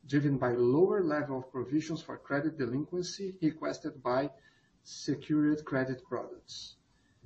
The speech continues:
I also would like to highlight that PagBank gross profit improved seventy-two percent versus last quarter.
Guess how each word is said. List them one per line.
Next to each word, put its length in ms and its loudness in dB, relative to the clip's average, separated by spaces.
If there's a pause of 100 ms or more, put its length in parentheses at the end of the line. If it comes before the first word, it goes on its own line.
(160)
I 200 4
also 400 4
would 220 0
like 260 0
to 120 -8
highlight 600 0
that 280 -4
PagBank 600 -2
gross 240 -6
profit 580 -2 (380)
improved 420 2
seventy-two 680 -4
percent 600 -6 (240)
versus 420 -4
last 360 -6
quarter. 300 -10